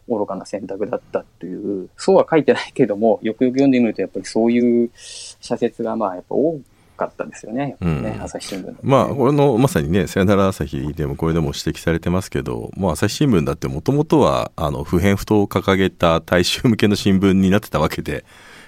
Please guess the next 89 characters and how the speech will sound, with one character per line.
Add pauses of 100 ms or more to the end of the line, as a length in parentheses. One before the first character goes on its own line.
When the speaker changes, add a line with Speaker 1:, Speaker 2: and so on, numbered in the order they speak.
(140)
Speaker 2:
今
ね、
Speaker 1:
う
ん。
Speaker 2:
あ
の、
高
級
誌
の
よ
う
な
感
じ
に
な
っ
て
る
け
れ
ど
も、
元
々
で
も
出
発
点
違
い
ま
す
よ
ね
っ
て
い
う
と
こ
ろ
も
あ
り
ま
す
よ
ね。
Speaker 1:
そ
う
で
す
ね。 (100)
ま
あ、
古
新
聞
か
ら
ス
タ
ー
ト
し
た
わ
け
で
す
ね。
Speaker 2:
う
ん、
そ
う
で
す
よ
ね。
ま
あ、
だ
か
ら、
Speaker 1:
う
ん。